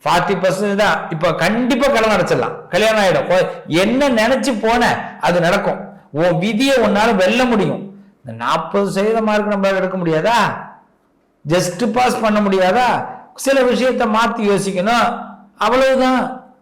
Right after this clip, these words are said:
சரிதானே இப்ப நான் பேசுறது? இப்ப இந்த வருஷத்தை பொறுத்த வரைக்கும் கண்டிப்பா விரயமா ஆதாயமான்னு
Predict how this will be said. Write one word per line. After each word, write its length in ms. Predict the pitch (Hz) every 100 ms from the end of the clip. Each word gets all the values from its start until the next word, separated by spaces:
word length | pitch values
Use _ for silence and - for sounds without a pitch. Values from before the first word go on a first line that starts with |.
| _ _ _ -
சரிதானே 420 | 202 208 214 190 160
இப்ப 180 | 147
நான் 140 | 151 147
பேசுறது? 640 | 180 165 170 151 208 220 - - - _ -
இப்ப 300 | 175 175 180 160 208 214 170 -
இந்த 320 | 180 208 214
வருஷத்தை 600 | 165 156 185 196 254 240
பொறுத்த 340 | 180 175 165 170
வரைக்கும் 840 | 156 151 135 139 185 190 - - - _ _ -
கண்டிப்பா 1080 | 143 190 214 214 208 - 226 196 - - -
விரயமா 440 | 139 185 208 214 202 170
ஆதாயமான்னு 520 | 180 165 156 156 -